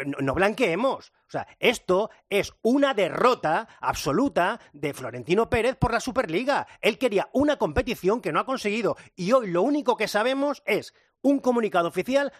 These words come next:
donde el Madrid, por el bien del fútbol europeo, vuelve a la uefa y a la European, eh, a la European Football Club. Eso es lo que sabemos. Si han, eh, unicef o no sé quién, no sé cuánto, tal, si el fútbol va a ser, eso no sabemos, pero lo que sí sabemos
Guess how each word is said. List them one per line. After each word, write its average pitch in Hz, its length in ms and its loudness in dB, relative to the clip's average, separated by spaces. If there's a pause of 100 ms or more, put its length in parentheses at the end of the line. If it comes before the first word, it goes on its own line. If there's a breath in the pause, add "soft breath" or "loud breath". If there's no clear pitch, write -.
(140 soft breath)
donde 190 600 0 (160)
el 220 200 2
Madrid, 220 460 0
por 208 160 4
el 226 140 0
bien 262 180 0
del 240 80 0
fútbol 185 240 0
europeo, 220 540 0
vuelve 151 440 0 (300 soft breath)
a 180 100 4
la 208 120 2
uefa 277 420 -2 (280 soft breath)
y 185 100 0
a 180 80 4
la 196 60 2
European, 202 440 2 (100)
eh, 175 220 -4 (220)
a 160 160 0
la 175 280 0
European 196 460 0
Football 160 320 -4
Club. - 320 -20
Eso 247 180 -2
es 247 60 -4
lo 254 140 0
que 220 100 -2
sabemos. 120 460 -6 (240 soft breath)
Si - 340 -2
han, 277 300 0
eh, 254 120 0
unicef 214 600 0
o 165 60 0
no 165 100 -2
sé 180 160 -6
quién, 247 220 0
no 185 80 -2
sé 175 160 -10
cuánto, 190 400 -2
tal, 214 280 0 (200 loud breath)
si - 160 -2
el 202 80 0
fútbol 254 200 0
va - 40 -2
a - 20 -8
ser, 202 160 -2
eso 240 160 -2
no 294 140 2
sabemos, 196 400 0
pero 175 160 -2
lo 185 140 0
que 190 100 -4
sí 311 100 -2
sabemos 277 440 -2